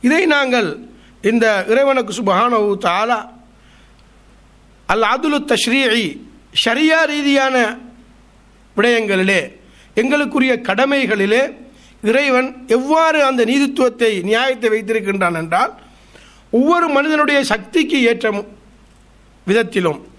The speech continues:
முறையிலும் சிறுவர்களை குறிய, அவர்கள் பருவ வயதை அடைகின்ற வரைக்கும் அவர்களுக்கு எந்த விதமான கடமைகளும் பொறுப்புகளும்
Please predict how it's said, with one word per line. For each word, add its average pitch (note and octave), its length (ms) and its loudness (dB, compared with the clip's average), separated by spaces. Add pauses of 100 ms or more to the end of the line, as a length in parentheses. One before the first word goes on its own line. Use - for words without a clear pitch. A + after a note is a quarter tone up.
(240)
முறையிலும் G#3 360 0
சிறுவர்களை A3 800 0 (840)
குறிய, G3+ 500 0 (360)
அவர்கள் A#3 360 0
பருவ C4 300 2
வயதை B3 280 2
அடைகின்ற A#3 580 0
வரைக்கும் C4+ 560 0 (640)
அவர்களுக்கு B3 580 0
எந்த A#3 200 0
விதமான B3 580 2
கடமைகளும் G#3 720 -2
பொறுப்புகளும் G#3 680 0